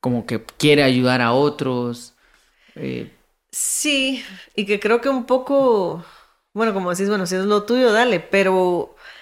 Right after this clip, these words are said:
Speaker 2: siempre hay gente que nos observa, hay otros que vienen detrás, ¿no? Que, que ya traen todo esto instaurado porque así es la sociedad.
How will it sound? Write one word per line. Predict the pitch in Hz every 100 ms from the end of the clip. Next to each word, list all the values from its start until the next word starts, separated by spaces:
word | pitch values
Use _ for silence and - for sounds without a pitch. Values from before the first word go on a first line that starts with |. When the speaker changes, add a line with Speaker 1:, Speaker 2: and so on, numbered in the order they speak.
| - - _ _
Speaker 2:
siempre | - 262 302 453
hay |
gente | - 240 240 254
que |
nos | 202 190
observa, | 156 156 175 226 262 180 156
hay | 156 180
otros | 196 226
que | 190
vienen | 170 202 208
detrás, | 156 - 180 233 -
¿no? | 196 214 214
Que, | 185 160 151 143 170 170 -
que | 180
ya | 165 170 190
traen | 214 220 226 214
todo | 220 220
esto | 226 226 240
instaurado | 226 233 196 185 185 220 226
porque | 202 185
así | 160 - 190
es | 208
la | 220
sociedad. | 208 180 160 180 277 330